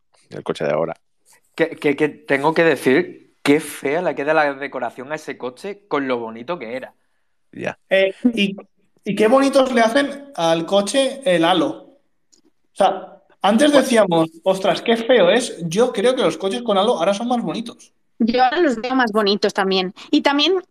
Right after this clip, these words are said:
Speaker 4: yo creo que al final, como sabes para qué es y lo que puede salvar, al final los ves más bonitos.
Speaker 2: Y
Speaker 3: Hombre,
Speaker 2: que ya
Speaker 3: y los
Speaker 2: estamos acostumbrados a verlos.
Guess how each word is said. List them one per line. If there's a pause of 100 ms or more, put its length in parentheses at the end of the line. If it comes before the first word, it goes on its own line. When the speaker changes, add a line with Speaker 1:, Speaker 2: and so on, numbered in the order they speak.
(140)
Speaker 4:
yo
creo
que
al
final, (400)
como
sabes
para
qué
es
y
lo (100)
que (100)
puede
salvar, (100)
al
final
los
ves
más
bonitos. (800)
Speaker 2:
Y
Speaker 3:
Hombre,
Speaker 2:
que
ya
Speaker 3:
y
los
Speaker 2:
estamos
acostumbrados
a
verlos.